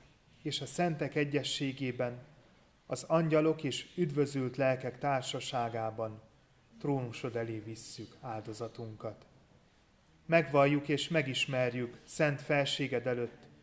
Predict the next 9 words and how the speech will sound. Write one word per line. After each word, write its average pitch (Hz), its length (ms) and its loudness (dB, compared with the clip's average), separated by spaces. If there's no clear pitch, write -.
hogy 143 140 -4
szegény 120 500 -2
bűnösök 113 580 -8
vagyunk. 107 520 -10
Bűnben 139 440 2
fogantatva 139 1040 2
hajlandók 123 640 2
minden 131 380 -2
rosszra, 120 480 -4